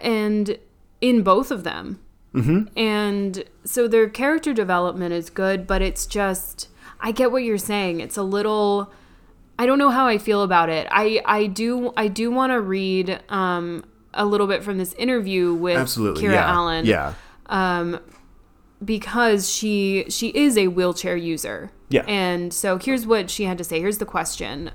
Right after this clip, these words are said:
Speaker 1: um, or the comment. "We don't often see an actor who uses a wheelchair in real life in this type of role in a major thriller."
Speaker 2: She's
Speaker 1: And
Speaker 2: the second ever, actually, since ni-,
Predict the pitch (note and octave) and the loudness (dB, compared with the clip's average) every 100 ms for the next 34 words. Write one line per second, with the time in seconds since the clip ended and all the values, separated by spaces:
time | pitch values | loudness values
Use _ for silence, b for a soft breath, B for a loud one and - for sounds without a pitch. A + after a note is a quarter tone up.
0 | - F#3 E3+ E3 E3 - E3+ D#3+ E3 D#3 | -6 -2 -2 -2 -4 -4 -2 -2 -4 -6
1 | D3 D2+ - B B B B B A3 A3+ | -6 -10 -14 B B B B B 0 4
2 | C4 - B3+ B3+ C#4+ - A3 G#3 F3+ F3 | 4 4 4 4 4 4 2 2 0 0
3 | - F3+ F3+ F#3+ F#3+ F#3+ G#3+ G#3 F3+ F3 | -2 -2 0 0 0 0 0 0 2 0
4 | E3 F3 E3 F3 F3 E3 E3 E3 E3 E3 | -2 -4 -2 -2 -2 0 0 2 0 -2
5 | - F#3 F3 E3+ E3 F3 E3+ F#3+ F#3+ F#3+ | -4 -4 -2 -2 -4 -4 -6 -4 0 2
6 | D#3+ - - - F3 E3+ E3+ D#3+ D#3+ D#3 | 2 -2 -8 -6 -2 0 0 0 -2 -2
7 | A#3 G#3 - - - - - - - G2 | 0 0 -2 -10 -18 -18 -18 -8 -2 0
8 | G#2 - F#2 F2+ F2 D#2+ C2 - A#1+ - | 2 0 -2 -2 -4 -6 -8 -12 -14 -14
9 | - E2+ F2 | -10 -8 -8